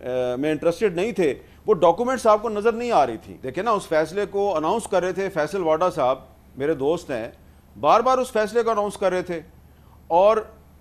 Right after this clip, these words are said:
फैसल वाडा साहब जो हैं, वो जब एक फैसला अनाउंस करते हैं बार बार कि भाई बल्ले का निशान नहीं होगा, इमरान खान इलेक्शन में हिस्सा नहीं लेगा, वो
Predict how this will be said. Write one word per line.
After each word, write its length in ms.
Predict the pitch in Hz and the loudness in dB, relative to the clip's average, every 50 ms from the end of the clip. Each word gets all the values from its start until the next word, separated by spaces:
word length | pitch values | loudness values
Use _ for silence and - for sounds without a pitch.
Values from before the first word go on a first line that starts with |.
| - - - - | -20 -20 -10 -4
फैसल 320 | - 160 175 175 247 254 220 | 0 0 0 2 0 0 4
वाडा 280 | 180 165 165 208 247 247 | 4 4 4 4 2 2
साहब 280 | 240 226 202 196 - | 2 2 2 2 2
जो 120 | 160 180 175 | 0 -2 -2
हैं, 220 | 165 175 190 214 | -2 -2 -2 -2
वो 180 | 208 190 196 185 | -2 -2 -2 -2
जब 260 | 185 196 185 190 170 | -2 -2 -4 -4 -6
एक 160 | 165 170 - | -6 -6 -4
फैसला 380 | - 156 143 147 147 208 214 196 | -2 -2 -2 -2 0 0 0 2
अनाउंस 260 | 175 160 170 196 190 - | 2 0 -2 -2 -2 -2
करते 320 | - 165 131 - 254 247 | -2 -2 -2 -2 -2 -2
हैं 160 | 226 185 147 | 0 0 2
बार 220 | 131 139 151 175 175 | 4 4 4 4 4
बार 240 | 160 147 127 117 104 - - - | 2 2 2 0 -2 -6 -10 -8
कि 80 | 147 151 | -4 -2
भाई 320 | 160 190 214 196 160 - - - - - - - - - | 0 0 0 0 -2 -6 -10 -16 -20 -20 -20 -20 -18 -6
बल्ले 240 | 117 151 170 196 214 | -4 -2 0 0 2
का 100 | 196 208 | 2 2
निशान 340 | 196 196 - 196 190 190 190 | 0 0 -2 -2 -2 0 -2
नहीं 180 | 190 202 208 190 | -2 -4 -4 -2
होगा, 400 | 175 175 175 165 175 175 175 170 | -2 -2 0 2 2 4 4 4
इमरान 320 | 160 151 156 160 180 185 | 2 2 0 0 0 0
खान 180 | 156 180 185 180 | -2 -4 -2 -2
इलेक्शन 320 | 165 165 165 165 - 185 | -2 -2 -2 -2 -4 -6
में 120 | 185 180 | -4 -2
हिस्सा 220 | 156 147 - 185 175 | -4 -2 -2 -4 -4
नहीं 140 | 170 196 190 | -2 -4 -4
लेगा, 600 | 175 170 165 156 151 151 151 147 143 139 139 - - | -2 -2 -2 0 0 2 2 2 2 0 -2 -4 -4
वो 340 | 147 170 180 175 165 151 | -2 0 0 0 -2 -4